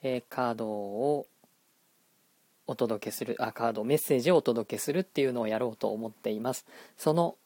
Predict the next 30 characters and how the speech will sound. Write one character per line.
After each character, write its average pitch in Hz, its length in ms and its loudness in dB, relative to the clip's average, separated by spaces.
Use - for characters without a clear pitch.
あ 135 160 2
の、 127 320 0
告 - 300 -2
知 - 160 -10
と 131 160 0
い 127 100 2
う 123 80 -2
か - 140 -2
で 113 100 -8
す - 140 -8
ね、 123 160 -6
あ 127 120 -4
の、 120 120 -2
お 123 60 -2
知 - 140 0
ら 131 140 4
せ 127 200 0
を、 127 220 0
ま 151 80 0
あ、 - 20 4
い 139 60 0
つ - 120 4
も 135 200 10
あ 117 60 4
の、 113 200 2
数 156 240 4
分 147 240 2
で、 135 260 6
え 131 60 -2
っ 120 40 -2